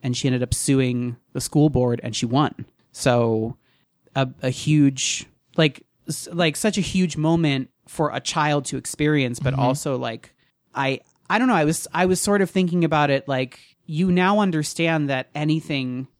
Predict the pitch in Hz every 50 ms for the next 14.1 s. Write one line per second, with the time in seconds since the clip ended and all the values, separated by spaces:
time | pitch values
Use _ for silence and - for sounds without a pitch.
0 | _ _ - 147 170 208 233 240 202 160 135 127 120 - - - 185 226 302 -
1 | - 151 - 80 - - - - 143 - 165 156 131 156 147 147 147 - 131 135
2 | 135 131 135 135 127 - - 139 131 127 - 139 143 131 135 123 - - 160 151
3 | 151 147 123 131 127 127 - - 131 113 113 113 - - - _ _ _ _ _
4 | - 143 147 143 - - 131 123 - 139 120 - 151 165 175 185 190 160 135 -
5 | - - - 156 139 139 139 135 135 131 123 123 120 123 123 127 170 _ _ _
6 | - 170 160 127 117 117 - - - 175 165 185 - 165 143 131 131 135 127 120
7 | 117 120 95 135 143 127 - 131 117 - 113 - - - - - - 226 330 330
8 | 175 - - - - 101 - _ _ - - 156 151 160 190 202 214 220 220 202
9 | 202 226 233 190 170 170 147 139 120 127 - 175 - - - _ _ - - _
10 | _ - 165 170 151 107 - 165 180 190 202 185 214 190 190 170 156 160 151 -
11 | 160 156 160 - 170 156 143 135 131 131 131 123 123 123 - 135 127 117 - 123
12 | 117 113 113 117 - - - - - - - - - - - 135 127 123 120 117
13 | 113 120 - - 120 123 120 117 117 113 117 120 120 123 113 110 113 110 107 123
14 | -